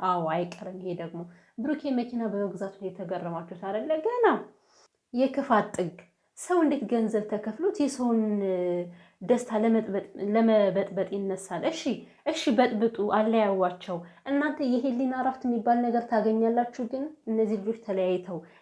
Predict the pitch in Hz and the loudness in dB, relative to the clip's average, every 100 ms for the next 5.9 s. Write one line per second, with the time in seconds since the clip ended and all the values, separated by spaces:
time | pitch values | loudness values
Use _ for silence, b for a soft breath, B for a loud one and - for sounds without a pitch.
0 | B 214 214 - 214 196 190 214 175 175 | B 0 0 -2 0 0 -2 -4 -2 0
1 | 180 175 - 180 175 - 403 508 - b | 0 -2 -2 -2 -2 -2 -2 -2 -10 b
2 | b 247 269 240 - 330 277 254 277 277 | b -2 0 2 0 -2 -2 0 2 2
3 | 262 254 - 190 180 208 185 - 170 - | 0 -4 -6 -4 -2 -2 -4 -10 -12 -12
4 | - - _ _ _ b b b b 226 | -20 -20 _ _ _ b b b b -4
5 | 247 262 233 247 226 226 - 226 233 | -2 0 0 2 2 0 0 -2 -2